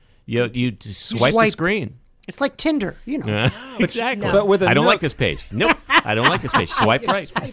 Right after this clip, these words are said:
Speaker 4: But with a
Speaker 3: I
Speaker 4: Nook,
Speaker 3: like
Speaker 4: you can't put that out when guests come over and be like, "Look at all my smart books." You
Speaker 1: Yeah,
Speaker 4: can't,
Speaker 1: yeah, you actually have to
Speaker 3: Right.
Speaker 4: you can't
Speaker 1: talk about
Speaker 4: see
Speaker 1: it.
Speaker 4: my
Speaker 2: Oh, that's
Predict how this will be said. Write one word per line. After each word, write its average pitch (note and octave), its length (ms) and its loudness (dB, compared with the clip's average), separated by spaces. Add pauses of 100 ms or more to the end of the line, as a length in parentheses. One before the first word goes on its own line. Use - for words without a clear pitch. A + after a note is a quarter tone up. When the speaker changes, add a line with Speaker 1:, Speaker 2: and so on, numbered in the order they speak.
(300)
Speaker 4:
But F#3+ 100 2
with G3+ 140 2
a E3 40 -2
Speaker 3:
I F3 40 -4
Speaker 4:
Nook, G#3+ 200 -2
Speaker 3:
like - 60 -12
Speaker 4:
you F#3 80 -8
can't G#3 280 -6
put F#3+ 180 -4
that C#3+ 180 2
out C#3+ 140 2
when B2 120 -6
guests D3+ 240 -4
come B2+ 220 -6
over G2 300 -4
and F#2+ 120 -8
be A2 120 -6
like, G#2+ 100 -6
"Look F3 180 -8
at D#3 120 -6
all G#2+ 120 0
my A#2 140 -4
smart F#3 320 -4
books." - 480 -8
You D3 140 -14
Speaker 1:
Yeah, B2+ 180 4
Speaker 4:
can't, G#3 160 4
Speaker 1:
yeah, D#3+ 80 4
you B2+ 180 2
actually C#3+ 340 0
have C3+ 100 -4
to - 60 -2
Speaker 3:
Right. E3 120 -4
Speaker 4:
you F#3+ 60 0
can't E3+ 180 2
Speaker 1:
talk A#2 120 -4
about - 160 2
Speaker 4:
see B3+ 60 -2
Speaker 1:
it. - 40 -2
Speaker 4:
my C3 200 2
Speaker 2:
Oh, A#2 40 0
that's A#3 120 0